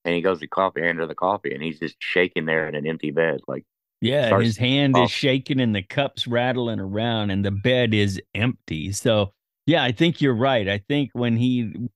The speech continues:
Speaker 2: we've passed the point where he started going crazy.
Speaker 1: Yeah, like, that night with the bat fucked him up for real.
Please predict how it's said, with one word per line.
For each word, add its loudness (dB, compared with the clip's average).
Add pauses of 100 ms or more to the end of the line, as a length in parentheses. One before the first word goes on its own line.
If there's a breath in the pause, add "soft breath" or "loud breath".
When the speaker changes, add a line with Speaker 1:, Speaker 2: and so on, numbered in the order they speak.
(120)
Speaker 2:
we've 2
passed 2
the -2
point 0
where -2
he 0
started 0
going -4
crazy. -8 (180)
Speaker 1:
Yeah, 0 (320)
like, 0
that 2
night -4
with -14
the -6
bat -2 (140)
fucked -10
him -8
up -10 (100)
for -14
real. -10